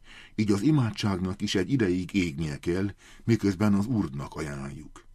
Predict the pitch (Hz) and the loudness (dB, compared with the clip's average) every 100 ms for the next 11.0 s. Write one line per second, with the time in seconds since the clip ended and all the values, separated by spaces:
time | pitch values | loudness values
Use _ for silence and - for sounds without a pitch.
0 | - - 120 127 - 151 78 82 87 82 | -8 -2 0 0 0 2 2 0 -2 -2
1 | - 101 71 67 69 67 71 69 - - | 0 0 0 -8 -8 -8 -8 -8 -12 -12
2 | - - 117 82 78 - 90 - 101 69 | -8 -2 0 0 -2 -4 -6 -4 -4 -4
3 | 65 - - 64 60 - - - - - | -8 -18 -16 -16 -16 -20 -20 -20 -20 -20
4 | - - - - 76 101 104 - - - | -20 -20 -20 -12 0 4 4 4 -4 -16
5 | - - - - 87 - 139 90 71 104 | -20 -20 -20 -12 -4 4 4 4 0 2
6 | 107 82 - 98 95 87 - 92 92 90 | 2 0 -4 -2 -2 -2 -4 -2 -2 -4
7 | - 87 80 - - 95 87 87 85 - | -4 -6 -6 -10 -4 -2 0 -2 -4 -6
8 | 95 - - - - 135 117 85 95 82 | -8 -10 -16 -4 0 2 2 -2 -4 -2
9 | 98 87 98 85 90 87 98 101 - 85 | -2 -2 -2 -2 -4 -4 -2 -2 0 -4
10 | - - - - 82 82 87 87 101 110 | -4 -10 -8 -4 -4 -4 -6 -2 -2 -2